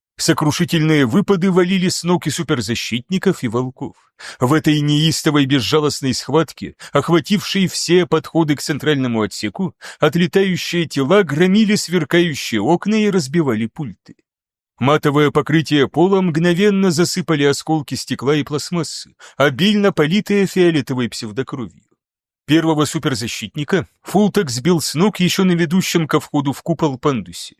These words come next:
Он уклонился от удара палицей. Если бы он промедлил, оружие уничтожило бы его, несмотря на фенрисийскую закалку. Звук, рассекающий воздух палицы,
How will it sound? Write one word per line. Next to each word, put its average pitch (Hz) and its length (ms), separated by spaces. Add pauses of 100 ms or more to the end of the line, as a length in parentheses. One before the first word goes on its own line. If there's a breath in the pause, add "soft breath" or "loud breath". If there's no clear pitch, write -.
(600)
Он 202 240
уклонился 180 760
от 170 100
удара 127 280
палицей. - 560 (420)
Если 139 380
бы 131 120
он 147 160
промедлил, 127 640
оружие 190 520
уничтожило 175 800
бы 123 140
его, 123 280
несмотря 208 560
на 202 120
фенрисийскую 165 800
закалку. 117 540 (680)
Звук, 127 440
рассекающий 160 800
воздух 139 420
палицы, 135 540